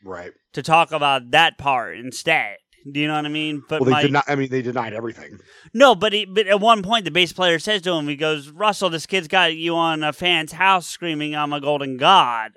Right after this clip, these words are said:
Speaker 2: and instead of 'I'm on drugs.'"
Speaker 1: Right.
Speaker 2: You know, so
Speaker 1: Because people expect rock musicians to be on drugs.
Speaker 2: Right.
Speaker 1: They, but it, them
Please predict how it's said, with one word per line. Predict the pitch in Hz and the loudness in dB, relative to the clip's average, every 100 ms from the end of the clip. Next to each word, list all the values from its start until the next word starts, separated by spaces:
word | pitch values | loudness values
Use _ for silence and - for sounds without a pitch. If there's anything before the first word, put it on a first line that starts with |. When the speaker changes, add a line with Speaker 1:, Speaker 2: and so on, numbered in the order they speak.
| - | -16
Speaker 2:
and | 147 165 160 156 | -6 -6 -6 -10
instead | - 160 147 160 147 | -8 -8 -4 -2 0
of | 139 | 2
'I'm | 147 139 | 2 2
on | 135 131 127 | 0 0 -2
drugs.'" | 123 170 151 107 98 107 - - _ _ 87 | 0 2 2 -2 -14 _ -20 -20 _ _ -14
Speaker 1:
Right. | 87 139 | -12 -6
Speaker 2:
You | 147 | -4
know, | 143 127 110 _ | -4 -4 -8 _
so | - 139 117 101 98 _ _ _ _ - | -8 -6 -6 -8 -14 _ _ _ _ -8
Speaker 1:
Because | 160 196 202 175 - - _ - | 0 4 6 4 0 -14 _ -14
people | - 208 196 185 | -6 -4 2 2
expect | 151 - 160 143 | 2 0 0 0
rock | 120 127 127 | 0 0 0
musicians | 127 107 120 117 110 | -4 -8 -8 -8 -12
to | - 151 | -4 -4
be | - 139 208 214 | -2 -2 0 0
on | - 117 110 | -2 -4 -6
drugs. | 101 107 - 120 135 - _ _ _ _ | -10 -10 -10 -16 -18 -20 _ _ _ _
Speaker 2:
Right. | 190 180 113 | -2 -2 2
Speaker 1:
They, | 151 151 147 143 135 - | 4 4 4 -2 -8 -2
but | 156 | 0
it, | 143 147 | 0 0
them | 143 156 143 | 0 2 0